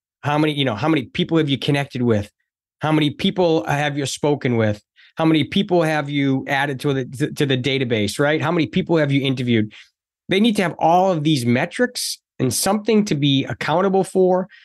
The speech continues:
so that they're driving the outreach to find the right talent for the organization. What most companies do, Ken, is they post a job,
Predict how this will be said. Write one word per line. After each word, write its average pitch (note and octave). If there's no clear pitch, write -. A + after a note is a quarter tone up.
so -
that C#3+
they're C3+
driving E3
the C#3
outreach C#3+
to -
find C3+
the C3
right C3
talent B2
for -
the A#2+
organization. A#2
What C#3
most D3+
companies F3+
do, E3+
Ken, F#3+
is C3
they D#3
post E3
a D3+
job, C3